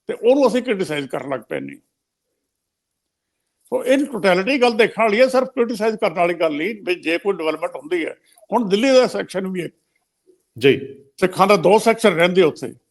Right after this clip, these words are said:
Speaker 1: ਇੱਕ ਸੈਕਸ਼ਨ ਹਮੇਸ਼ਾ ਰੂਲਿੰਗ ਪਾਰਟੀ ਨਾਲ ਹੁੰਦਾ, ਭਾਵੇਂ ਕਾਂਗਰਸ ਦੇ ਉੱਥੇ ਜਦੋਂ ਕਾਂਗਰਸ ਸੀਗੀ, ਆਹ ਸਰਨਾ and company ਸਾਰੇ ਕਾਂਗਰਸ ਨਾਲ ਸੀਗੇ, ਇਹਨਾਂ ਦਾ ਅਕਾਲੀ ਦਲ।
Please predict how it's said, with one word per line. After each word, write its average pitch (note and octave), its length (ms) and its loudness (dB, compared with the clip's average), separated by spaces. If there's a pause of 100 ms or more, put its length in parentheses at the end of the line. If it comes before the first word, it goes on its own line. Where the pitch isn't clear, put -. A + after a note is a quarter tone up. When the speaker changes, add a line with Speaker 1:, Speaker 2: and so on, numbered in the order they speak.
(160)
Speaker 1:
ਇੱਕ A#3 140 4
ਸੈਕਸ਼ਨ A#3 360 0
ਹਮੇਸ਼ਾ F#3+ 280 0
ਰੂਲਿੰਗ G3+ 300 2
ਪਾਰਟੀ F3+ 280 2
ਨਾਲ F3+ 160 2
ਹੁੰਦਾ, A2+ 320 -10
ਭਾਵੇਂ D#3+ 240 -2
ਕਾਂਗਰਸ E3 340 -2
ਦੇ F#3 100 -2
ਉੱਥੇ F#3+ 340 -2 (440)
ਜਦੋਂ F#3+ 180 4
ਕਾਂਗਰਸ E3+ 420 4
ਸੀਗੀ, F#3+ 440 2 (300)
ਆਹ G#3 100 4
ਸਰਨਾ F#3+ 440 2
and G3 100 -2
company G3+ 320 4
ਸਾਰੇ G3 200 2
ਕਾਂਗਰਸ G#3+ 340 2
ਨਾਲ D3+ 220 -8
ਸੀਗੇ, - 340 -12 (1040)
ਇਹਨਾਂ E3+ 200 0
ਦਾ D#3+ 80 0
ਅਕਾਲੀ C#3 300 -4
ਦਲ। - 200 -12